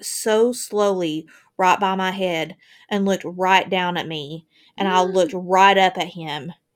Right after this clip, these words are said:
Speaker 1: and he drove away. He didn't speed off, just drove away. End quote.
Speaker 2: Oh my goodness. I think what is so terrifying to me about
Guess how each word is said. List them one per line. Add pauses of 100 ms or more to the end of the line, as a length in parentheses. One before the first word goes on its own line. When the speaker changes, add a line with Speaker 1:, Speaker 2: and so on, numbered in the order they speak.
(120)
Speaker 1:
and
he
drove
away. (500)
He
didn't
speed
off, (640)
just
drove
away. (920)
End
quote. (680)
Speaker 2:
Oh
my (180)
goodness. (560)
I
think
what
is
so
terrifying
to
me (460)
about